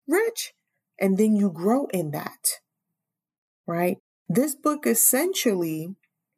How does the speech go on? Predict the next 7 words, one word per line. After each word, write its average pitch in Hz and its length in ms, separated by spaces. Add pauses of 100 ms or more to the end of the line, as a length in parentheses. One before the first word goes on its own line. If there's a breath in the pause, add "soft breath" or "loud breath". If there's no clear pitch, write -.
(960)
tells 226 360
stories 202 1000 (560)
about 233 400
how 226 160
millionaires 240 760
and 196 200
billionaires 190 840